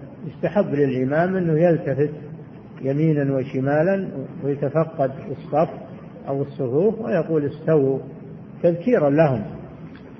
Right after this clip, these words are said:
تذكيرا لهم بذلك، ولئلا يتساهل بعضهم.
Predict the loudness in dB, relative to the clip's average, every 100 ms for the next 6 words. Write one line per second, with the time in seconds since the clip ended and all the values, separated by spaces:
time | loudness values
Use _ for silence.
0 | -2 -2 4 4 6 6 4 4 2 2
1 | 2 2 0 -4 -12 -18 -18 -18 -18 -12
2 | -10 -8 -6 -2 2 4 6 6 6 4
3 | 4 -2 0 4 4 4 2 2 4 4
4 | 4 2